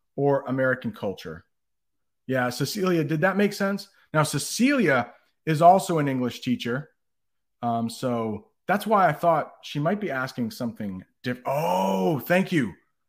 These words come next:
Mode Eggs is here. Be careful of Mode Eggs. Little cocky.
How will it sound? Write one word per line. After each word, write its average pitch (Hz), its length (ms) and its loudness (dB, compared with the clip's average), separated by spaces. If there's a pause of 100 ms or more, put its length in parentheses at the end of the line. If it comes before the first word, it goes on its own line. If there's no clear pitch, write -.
(200)
Mode 143 180 2
Eggs 175 280 4
is 143 160 -6
here. 123 400 -2 (440)
Be - 160 -20
careful 151 280 -6
of 101 100 -8
Mode 104 220 -6
Eggs. 104 340 -6 (400)
Little 156 240 4
cocky. 87 540 -2